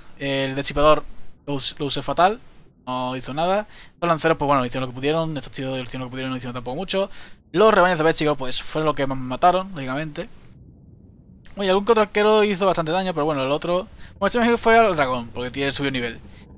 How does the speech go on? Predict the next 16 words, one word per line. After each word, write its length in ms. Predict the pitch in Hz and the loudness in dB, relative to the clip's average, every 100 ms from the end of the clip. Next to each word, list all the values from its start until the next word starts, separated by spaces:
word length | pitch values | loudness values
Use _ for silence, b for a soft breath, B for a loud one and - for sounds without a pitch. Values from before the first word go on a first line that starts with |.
| - | -8
Y 60 | 170 | 2
bueno, 80 | 151 | 2
los 80 | 131 | 2
perretes, 280 | 135 151 147 | 0 0 2
pues, 200 | 135 127 | 0 0
hicieron 200 | 127 127 | -2 -6
su, 80 | 123 - 139 | -6 -8 -10
lo 100 | 123 | -12
que 60 | |
pudieron 580 | 160 202 220 226 226 220 - | -2 2 4 4 2 0 -8
y 420 | 139 240 113 107 107 - | -10 -8 -8 -10 -12 -18
los 100 | 127 - | -20 -16
matadores, 280 | 117 120 117 | -10 -8 -8
pues, 180 | 113 101 - | -10 -10 -12
fueron 240 | 120 120 | -10 -8
reventadísimos. 680 | 117 113 113 110 113 113 | -10 -10 -10 -12 -14 -16